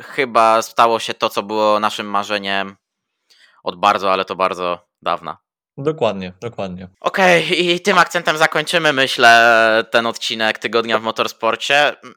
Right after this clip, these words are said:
Speaker 1: my się pewnie usłyszymy przed Petit Le Mans, jeszcze lub już po samym Petit Le Mans, to zależy od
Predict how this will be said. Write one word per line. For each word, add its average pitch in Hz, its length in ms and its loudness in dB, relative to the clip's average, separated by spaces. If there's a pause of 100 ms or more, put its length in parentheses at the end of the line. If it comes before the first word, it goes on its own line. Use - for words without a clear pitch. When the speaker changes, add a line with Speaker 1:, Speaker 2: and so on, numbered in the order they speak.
Speaker 1:
my 175 240 -4
się 190 120 -2
pewnie 175 320 -2
usłyszymy 160 520 -4
przed - 340 -2
Petit 165 380 -4
Le 147 160 -2
Mans, 147 320 0
jeszcze 151 280 0
lub 151 180 -4
już 156 200 -8
po 151 120 -4
samym 131 340 -2
Petit 113 380 -4
Le 110 140 -2
Mans, 117 320 -6
to 107 140 -4
zależy 107 580 0
od 101 400 -2